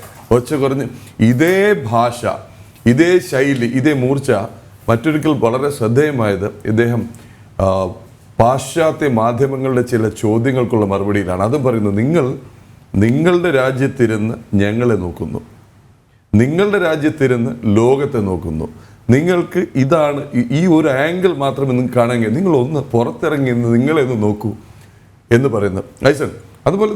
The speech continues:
തന്നെ പാകിസ്ഥാൻ വേറൊരു അർത്ഥത്തിൽ, ആ, ഈ പറഞ്ഞ ജി ഡി പി അല്ലേ, പാകിസ്ഥാന്റെ മൊത്ത ഉൽപ്പാദനം, ഏ,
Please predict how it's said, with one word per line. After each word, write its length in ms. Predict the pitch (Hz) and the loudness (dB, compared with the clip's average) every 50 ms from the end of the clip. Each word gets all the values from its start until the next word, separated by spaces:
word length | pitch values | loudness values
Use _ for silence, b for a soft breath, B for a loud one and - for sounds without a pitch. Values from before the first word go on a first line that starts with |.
| 185 | -4
തന്നെ 160 | 190 190 202 - - - 131 | -2 -2 -2 -2 -2 0 0
പാകിസ്ഥാൻ 760 | 120 127 135 - - - 190 202 165 - - - 202 214 220 190 135 | 0 0 -2 -6 -8 -4 -4 -4 -4 -2 -2 0 0 0 0 0 0
വേറൊരു 280 | 127 135 160 190 202 190 165 | 0 2 2 2 0 0 0
അർത്ഥത്തിൽ, 460 | 160 156 139 165 175 - 175 143 120 123 - B B B B B B B B - - - - 117 | -2 0 0 0 0 0 0 0 0 -2 -6 B B B B B B B B -14 -8 -2 0 2
ആ, 40 | 113 110 113 113 110 - 127 | 2 2 2 0 0 2 2
ഈ 20 | 143 175 | 2 2
പറഞ്ഞ 400 | - 202 185 180 180 170 165 170 160 131 | 2 0 -2 0 -2 0 0 0 0 2
ജി 80 | 120 160 180 | 2 0 0
ഡി 80 | 175 160 - | 0 0 0
പി 80 | - 104 107 | 0 0 0
അല്ലേ, 120 | 110 95 - - - - - - - 113 - - - - - - | 0 -2 -6 -8 -12 -20 -14 -6 -4 -4 -4 -6 -8 -6 0 2
പാകിസ്ഥാന്റെ 600 | 110 127 147 156 175 175 - 185 180 180 185 190 160 139 | 2 2 2 0 -4 -2 0 0 0 0 0 -2 -2 0
മൊത്ത 260 | 139 135 - - - 208 214 - - 151 151 | -2 -2 -2 -4 -4 -4 -4 -6 -4 -2 -2
ഉൽപ്പാദനം, 540 | 139 139 139 185 180 151 117 107 90 76 - - - - - - - - - - _ _ _ - 123 | -2 0 2 2 2 2 0 -4 -8 -10 -14 -20 -20 -20 -20 -20 -20 -20 -20 -20 _ _ _ -2 0
ഏ, 40 | 135 | 0